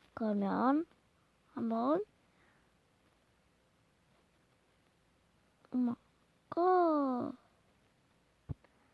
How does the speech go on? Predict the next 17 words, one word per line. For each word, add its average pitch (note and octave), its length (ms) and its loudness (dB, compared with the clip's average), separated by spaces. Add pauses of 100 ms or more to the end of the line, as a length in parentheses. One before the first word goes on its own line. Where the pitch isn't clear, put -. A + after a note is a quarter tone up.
(640)
아, C4+ 600 -12 (1040)
아, - 160 -12 (220)
그리고 C4 680 -8 (160)
지금 B3 600 -8
제가 A3+ 520 -8 (1500)
<clears throat> C4+ 200 -4
자작해가지고 A#3 800 6
목소리가 A#3+ 540 -8
좀 A#3 280 -4
이상할 C4 340 -4
수 C4 100 -16
있어요. A3+ 560 -6 (420)
그건 B3+ 200 -6
좀 C#4 240 12
양해 A#3 280 0
부탁드리고요. A#3 960 0 (2750)
<clears throat> - 580 -4